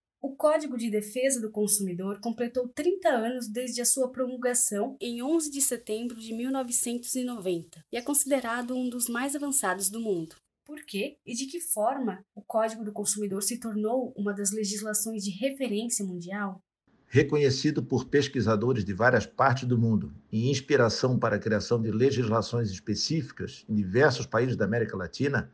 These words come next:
Speaker 2: o nosso Código de Defesa do Consumidor sofreu influência das Leis Gerais de Proteção do Consumidor da Espanha, de Portugal e do México, dentre outras, bem como em matérias específicas buscou inspiração no direito comunitário europeu, quando disciplina, por exemplo, a publicidade e a responsabilidade civil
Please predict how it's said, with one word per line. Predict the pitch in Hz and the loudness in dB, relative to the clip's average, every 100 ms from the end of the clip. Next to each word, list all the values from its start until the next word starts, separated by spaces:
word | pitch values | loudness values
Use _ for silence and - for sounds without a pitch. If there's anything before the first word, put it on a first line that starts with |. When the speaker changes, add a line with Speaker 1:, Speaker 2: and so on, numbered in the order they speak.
| - | 0
Speaker 2:
o | |
nosso | 104 123 - | 2 2 2
Código | - 143 135 | 6 6 6
de | 117 | 0
Defesa | 110 123 107 | 2 2 2
do | 113 | 0
Consumidor | 113 107 92 90 117 | 0 0 -2 -2 0
sofreu | - 113 117 120 | 0 0 0 0
influência | - 107 123 127 - - - | 0 2 2 2 0 -6 -4
das | 101 87 | -4 2
Leis | 127 131 | 4 6
Gerais | 117 120 110 | 8 8 6
de | 90 | 2
Proteção | 107 98 95 - | -4 -2 -2 -2
do | 113 | -2
Consumidor | 107 110 104 101 95 117 110 - - | -2 -4 -2 0 2 4 2 -2 -4
da | 101 | -2
Espanha, | 92 - - 143 147 131 | 0 0 4 6 6 2
de | 107 | 0
Portugal | - 104 92 92 104 131 131 | -2 -4 -4 -2 4 6 6
e | |
do | 95 | 4
México, | 98 110 135 - - | 2 4 4 2 -4
dentre | 92 95 92 | -4 -4 0
outras, | 110 143 - 110 - - | 2 4 2 0 -2 -2
bem | 123 139 | 4 4
como | 135 160 160 | 8 8 8
em | |
matérias | 139 127 139 131 | 4 6 8 8
específicas | 120 160 - 127 - 180 - - 104 - | 6 2 2 2 2 2 2 0 0 0
buscou | 104 120 - 156 | -2 -2 0 0
inspiração | 131 - 131 110 - 139 | 0 2 4 4 4 2
no | 127 | 4
direito | 123 131 - | 4 4 0
comunitário | 135 123 - 131 135 | 0 2 4 6 8
europeu, | 131 131 156 156 110 - _ _ | 6 4 6 6 6 -2 _ _
quando | 147 147 | 8 8
disciplina, | 135 - 127 123 147 131 | 6 2 0 2 4 4
por | - 107 | 4 4
exemplo, | 98 113 156 156 107 90 - | 4 4 4 2 -4 -4 -4
a | |
publicidade | 107 139 123 123 - 95 117 139 131 | 0 2 4 4 2 2 6 8 8
e | |
a | 117 | 4
responsabilidade | 120 - 110 117 107 107 120 104 | 2 0 0 2 2 4 4 2
civil | - 92 101 143 131 | 0 2 4 4 2